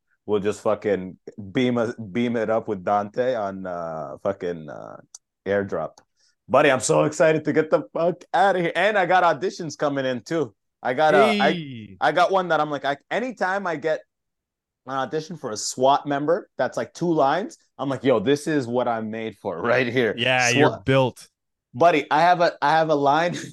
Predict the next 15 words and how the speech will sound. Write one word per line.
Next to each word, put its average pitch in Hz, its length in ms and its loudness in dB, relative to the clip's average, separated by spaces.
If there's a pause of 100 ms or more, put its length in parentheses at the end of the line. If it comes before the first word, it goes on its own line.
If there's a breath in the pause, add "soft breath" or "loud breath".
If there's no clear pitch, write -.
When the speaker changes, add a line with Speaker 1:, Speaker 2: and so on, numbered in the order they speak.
(120)
Speaker 1:
<laughs> - 260 -14
I 135 100 0
have 151 140 0
a, 147 220 -2
uh, 117 260 -2
audition 147 460 -6
for 135 120 -6
a 113 80 -4
swat 147 440 0
member 151 420 -2
who's 131 160 -8
just 143 180 -12
coming 151 300 -2
into 139 260 -4
a - 20 0